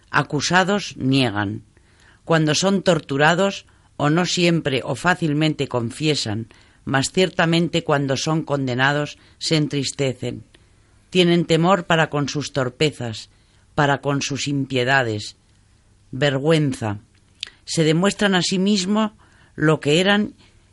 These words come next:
y achacan al destino su paso de la inocencia a la mala conciencia.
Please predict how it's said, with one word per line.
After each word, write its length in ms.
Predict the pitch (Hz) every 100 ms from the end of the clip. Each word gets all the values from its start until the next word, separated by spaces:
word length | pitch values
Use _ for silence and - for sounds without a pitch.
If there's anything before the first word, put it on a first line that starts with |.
| _
y 120 | 127
achacan 500 | 160 156 208 202 202
al 140 | 175 160
destino 480 | 151 - 202 196 196
su 200 | 175 147
paso 320 | 185 180 180
de 100 | 160
la 80 | 147
inocencia 720 | 151 135 170 175 175 185 175
a 200 | - 139
la 100 | 127
mala 300 | 131 131 123
conciencia. 840 | 123 120 110 127 123 117 - 101